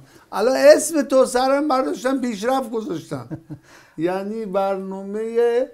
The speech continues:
Speaker 1: هفتم پیشرفت.
Speaker 2: حالا
Speaker 1: بعد
Speaker 2: من
Speaker 1: می‌گیم آقا پیشرفت چیه؟ می‌گن آقا پیشرفت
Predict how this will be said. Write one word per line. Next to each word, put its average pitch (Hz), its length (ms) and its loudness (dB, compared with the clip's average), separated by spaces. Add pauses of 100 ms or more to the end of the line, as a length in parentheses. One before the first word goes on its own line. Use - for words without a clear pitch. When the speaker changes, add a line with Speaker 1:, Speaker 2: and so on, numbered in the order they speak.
(300)
Speaker 1:
هفتم 226 680 0
پیشرفت. 180 720 0 (520)
Speaker 2:
حالا 190 140 4
Speaker 1:
بعد 240 100 2
Speaker 2:
من 254 60 0
Speaker 1:
می‌گیم 254 180 0
آقا 254 220 8
پیشرفت 220 640 0
چیه؟ 233 440 4 (400)
می‌گن 240 380 -6
آقا 247 280 0
پیشرفت 190 840 -8